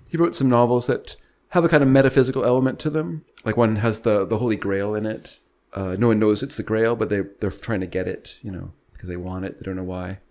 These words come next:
Um, and just sort of stories like that. So he kind of dealing with these sort of fantastical elements within, like, a novel.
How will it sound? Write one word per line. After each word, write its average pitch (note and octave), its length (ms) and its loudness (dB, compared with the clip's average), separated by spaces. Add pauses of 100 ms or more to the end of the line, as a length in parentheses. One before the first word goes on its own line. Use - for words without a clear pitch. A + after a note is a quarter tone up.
(320)
Um, F#2+ 480 -2 (380)
and C#3 100 4
just E3 120 4
sort D#3+ 100 6
of C3 60 0
stories B2+ 260 4
like G#2+ 120 2
that. E2+ 240 -4
So A2+ 80 -6
he A2+ 60 -2
kind B2+ 200 0
of G2+ 260 -4
dealing A2 260 2
with G2+ 180 -6
these F#2+ 440 -8 (320)
sort G#2+ 160 -6
of F#2+ 100 -8
fantastical G#2+ 540 -4
elements G2 540 -4
within, F#2+ 400 -4
like, F2+ 160 -8
a F#2 40 -4
novel. F#2 440 -4